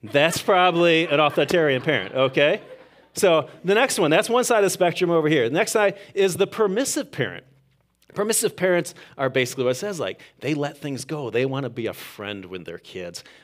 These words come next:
It's okay if they do this. It's okay if they do that. Let kids be kids.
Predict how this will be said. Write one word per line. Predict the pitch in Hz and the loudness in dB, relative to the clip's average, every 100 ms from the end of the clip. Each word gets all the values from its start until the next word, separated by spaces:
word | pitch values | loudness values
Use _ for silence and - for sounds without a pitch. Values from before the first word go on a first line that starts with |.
| - | -12
It's | 269 - | -8 -2
okay | 113 - - 110 | -2 -4 -4 -4
if | - | -2
they | 107 98 | -4 -4
do | 101 104 | -6 -6
this. | 131 180 196 | -2 -2 -6
It's | 202 185 | -8 -6
okay | 147 - 117 | -6 -6 -6
if | 110 | -6
they | 101 | -8
do | 107 | -6
that. | 104 117 120 - _ | -4 -6 -8 -20 _
Let | 95 113 131 - | -6 -4 -4 -8
kids | - 110 110 101 | -10 -6 -6 -8
be | - 107 104 | -12 -10 -10
kids. | - 110 110 104 85 | -14 -6 -4 -4 -8